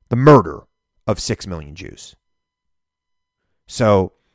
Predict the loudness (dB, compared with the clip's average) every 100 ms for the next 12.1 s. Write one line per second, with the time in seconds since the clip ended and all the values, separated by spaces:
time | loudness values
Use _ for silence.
0 | _ _ _ -8 -8 -8 -2 2 2 0
1 | -2 -2 -2 -2 -2 0 -2 -2 -4 -4
2 | 0 -2 -2 -10 _ _ _ _ -4 -4
3 | -4 -10 -20 _ _ _ _ _ -4 -2
4 | 0 -2 -8 -12 -20 -16 -4 -4 -2 -4
5 | -4 -8 -12 -10 -8 -6 -4 -4 -4 -4
6 | -4 -6 -12 -14 -20 -20 _ _ _ -8
7 | -4 -2 0 4 4 4 0 -4 -10 -12
8 | -12 -6 -4 -4 -6 -8 -6 -6 -8 -12
9 | -12 -8 -8 -6 -4 -4 -4 -8 -16 _
10 | _ _ _ _ _ _ _ -10 -6 -4
11 | -2 0 0 -2 -2 -2 -2 -6 -12 -20